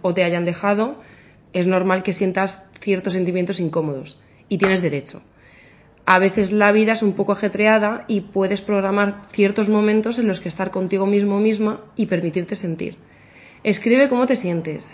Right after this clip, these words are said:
fíjate en qué parte del cuerpo lo sientes. Sin este paso, lo único que vas a hacer es reprimir sentimientos y emociones que vas a enterrar y van a controlar tu vida en el futuro. Y como hemos dicho antes, lo que resiste, persiste.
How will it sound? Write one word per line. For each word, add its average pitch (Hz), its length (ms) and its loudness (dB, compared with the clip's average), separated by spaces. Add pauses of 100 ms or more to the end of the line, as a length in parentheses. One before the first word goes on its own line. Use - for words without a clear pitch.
(120)
fíjate 233 300 0
en 240 80 4
qué 233 100 2
parte 226 480 0
del 196 240 0
cuerpo 202 260 0
lo 208 100 -2
sientes. 156 540 -8 (560)
Sin 220 260 4
este 220 220 0
paso, 240 460 -4 (100)
lo 196 260 0
único 208 280 2
que 220 80 -2
vas 208 120 -2
a 202 40 -8
hacer 214 420 -4
es 196 140 -4
reprimir 196 500 0
sentimientos 180 640 -4
y - 20 -2
emociones 208 680 -2
que 185 120 -6
vas 185 120 -6
a 196 40 -4
enterrar 196 640 -2
y 190 100 -2
van 180 180 -2
a 185 60 -2
controlar 175 420 -2
tu 165 120 -4
vida 175 160 0
en 190 60 -2
el 175 60 -4
futuro. 151 380 -8 (480)
Y 220 80 2
como 202 200 4
hemos 202 200 0
dicho 214 260 -2
antes, 226 480 0
lo 185 220 0
que 180 140 -4
resiste, 226 680 -6 (160)
persiste. 170 500 -8